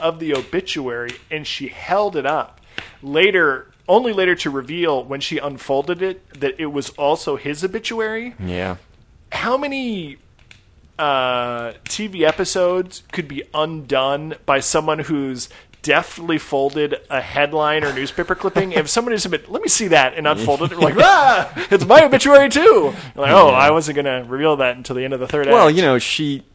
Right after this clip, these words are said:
Speaker 2: probably knew of the obituary, obviously, and, like, it's possible once he started seeing Donna, she went and grabbed it.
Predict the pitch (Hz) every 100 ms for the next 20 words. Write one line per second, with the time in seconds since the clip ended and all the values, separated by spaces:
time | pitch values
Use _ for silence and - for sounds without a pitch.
0 | _ - - 196 147 110 110 104 104 -
1 | _ _ _ _ - 98 110 120 107 92
2 | 92 90 135 104 92 90 - 104 101 95
3 | - 95 90 87 - - 98 95 - -
4 | - 101 98 95 113 104 98 95 _ _
5 | _ _ _ _ - 90 104 107 - 107
6 | - 95 90 - 98 95 92 104 92 95
7 | 90 92 98 90 85 85 87 95 90 67
8 | 87